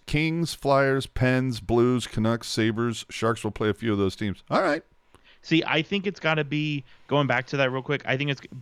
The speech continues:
Speaker 2: Boston, Buffalo, Toronto. Those are your Seals divisional opponents. I gotta, I think it's gotta be those three. The final, the Seals' final game was against the L A Kings, so that's four.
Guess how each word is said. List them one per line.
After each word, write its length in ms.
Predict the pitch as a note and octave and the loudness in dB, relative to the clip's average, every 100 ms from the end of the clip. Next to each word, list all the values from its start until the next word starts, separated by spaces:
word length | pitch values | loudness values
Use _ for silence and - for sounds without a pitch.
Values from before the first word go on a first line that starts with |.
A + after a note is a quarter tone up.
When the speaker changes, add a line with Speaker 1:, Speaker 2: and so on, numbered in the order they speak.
| _ | _
Speaker 2:
Boston, 520 | C3 D3 - E3+ F3 | 2 2 0 -4 -2
Buffalo, 600 | D3+ C3 C3 C3+ C3 B2+ | 2 0 0 0 2 2
Toronto. 680 | B2 C3 B2 A#2 A#2+ A#2 A2+ | 0 -4 0 0 0 -4 -4
Those 240 | A#2 C#3+ | -2 -2
are 40 | D#3 | 0
your 220 | D3 C3+ - - _ | 0 0 -6 -20 _
Seals 440 | - C#3+ C#3 C3+ | -4 0 2 0
divisional 480 | B2 B2 B2+ B2+ A#2+ | -4 -2 -2 0 -2
opponents. 380 | A#2 B2 A2+ A2+ | -2 -2 -2 -2
I 60 | |
gotta, 220 | A#2 A#2+ A#2+ _ - | 2 2 0 _ 0
I 120 | B2 | 2
think 200 | E3+ D#3+ | 2 0
it's 100 | D3+ | 2
gotta 140 | D3 | 2
be 80 | C#3+ | 4
those 220 | B2+ A2+ | 2 0
three. 320 | A#2 A#2+ A#2 D3+ _ - _ _ - | -2 -6 -6 -6 _ -20 _ _ -2
The 120 | C3 | -2
final, 480 | - C3+ C#3+ D3+ D3 | 2 2 2 0 -2
the 140 | C#3+ | -4
Seals' 360 | C#3 - D#3 C#3 | -4 2 2 0
final 400 | - B2+ C#3 C3+ | -2 0 2 0
game 360 | B2 A#2+ C3+ B2+ | -2 -2 -2 -2
was 180 | A#2+ B2+ | -6 -6
against 320 | B2 B2 - | -4 -4 -2
the 120 | B2 | 2
L 140 | A#2+ | 4
A 80 | B2 | 2
Kings, 520 | A#2 C#3+ B2 B2 C3 - | 2 2 2 0 -4 -10
so 140 | - A#2+ | -8 -2
that's 220 | A#2+ A#2+ | -2 -4
four. 440 | - C3+ A#2+ C3 | 2 2 2 -2